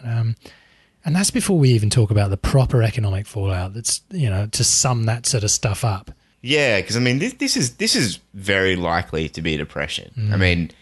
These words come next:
Speaker 2: we're, we're getting into, um, what's this, like, the, the second or third month now where the virus has really been kicking around hard.
Speaker 1: Yep.
Speaker 2: Um, and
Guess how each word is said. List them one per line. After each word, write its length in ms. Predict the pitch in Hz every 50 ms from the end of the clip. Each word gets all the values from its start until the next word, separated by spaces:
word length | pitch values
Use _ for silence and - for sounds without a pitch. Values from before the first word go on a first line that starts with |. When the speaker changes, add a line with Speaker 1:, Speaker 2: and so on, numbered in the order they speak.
| _ _ _ _ _
Speaker 2:
we're, 200 | 98 95 90 85
we're 160 | 95 98 95
getting 320 | 92 101 101 104 104 101
into, 640 | 95 90 85 85 - 87 82 80 80 80 80 80 78 - -
um, 520 | 82 85 85 85 85 85 82 82 82 80 - _ - _ _ _ _ - _ _
what's 160 | _ 208 202 -
this, 200 | 220 160 - -
like, 140 | 104 92
the, 200 | - 92 90 85 -
the 120 | - 95 87
second 480 | - - - 110 98 - 151 139 127
or 80 | 107 95
third 320 | - - 104 104 110 110
month 320 | 104 104 107 107 101 - -
now 260 | 101 101 104 104 104
where 220 | 95 95 92 90
the 120 | 90 95 90
virus 340 | 92 90 95 95 92 90
has 140 | 90 87 85
really 300 | 85 87 90 90 90 92
been 220 | 92 92 90 90 90
kicking 360 | - - 87 - - 90 92
around 460 | 90 90 90 90 90 87 90 90 85
hard. 580 | 85 - 85 85 85 87 87 98 131 170 196 - _
Speaker 1:
Yep. 220 | - 110 113 131 - _ -
Speaker 2:
Um, 480 | 95 92 90 85 85 82 82 82 82 82 - _ _ _ _ _ _ _ _
and 580 | 95 95 90 90 87 87 87 87 85 85 -